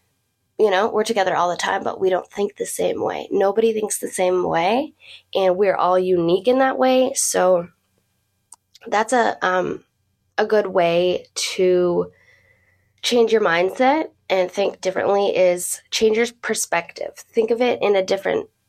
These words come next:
um, person's lens. So in a way that this can go back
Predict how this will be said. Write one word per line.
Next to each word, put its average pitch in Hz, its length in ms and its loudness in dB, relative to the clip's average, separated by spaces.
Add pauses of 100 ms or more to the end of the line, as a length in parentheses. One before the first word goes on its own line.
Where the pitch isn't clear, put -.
um, - 260 -6
person's - 640 -2
lens. 101 540 -2 (640)
So 226 320 2
in 214 200 2
a 208 60 2
way 202 300 2
that 185 240 -2
this 208 180 -4
can 208 160 -4
go 190 100 0
back - 300 -4